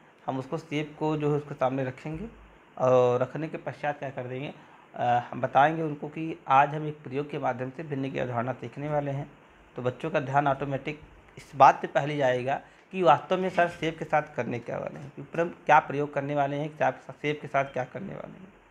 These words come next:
सेब को रखने से ही उनके मस्तिष्क में बातें चलने लगती हैं कि सेब के साथ होगा क्या, तो पूरा ध्यान उनका सेब की तरफ आ जाता है। तो इसलिए सबसे पहला जो हमें फ़ायदा होता है कि बच्चों का अट्रैक्शन, मतलब बच्चों का जो अट्रैक्शन होता है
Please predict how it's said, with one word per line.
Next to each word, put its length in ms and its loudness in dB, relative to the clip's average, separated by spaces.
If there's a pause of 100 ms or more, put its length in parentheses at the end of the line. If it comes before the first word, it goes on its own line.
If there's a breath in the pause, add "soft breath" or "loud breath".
(500 soft breath)
सेब 220 0
को 60 2
रखने 320 4
से 140 0
ही 140 4
उनके 240 -2
मस्तिष्क 360 -2
में 120 -4
बातें 260 0
चलने 240 -2
लगती 300 -6
हैं 120 -6
कि 140 -6
सेब 320 -4
के 60 -6
साथ 200 0 (180)
होगा 200 -2
क्या, 220 -10 (720 soft breath)
तो 140 6 (240)
पूरा 180 6
ध्यान 260 -2
उनका 180 -2
सेब 280 -6
की 60 -12
तरफ 280 -4
आ 60 0
जाता 320 -2
है। 100 -2
तो 120 -10
इसलिए 240 -4 (200)
सबसे 220 -2
पहला 260 4
जो 140 2
हमें 140 0
फ़ायदा 280 4
होता 260 0
है 140 -2 (240 loud breath)
कि 60 -10
बच्चों 320 -2
का 100 2
अट्रैक्शन, 520 -2
मतलब 280 -8
बच्चों 280 -4
का 120 0
जो 320 -4 (480 loud breath)
अट्रैक्शन 420 2
होता 260 4
है 180 2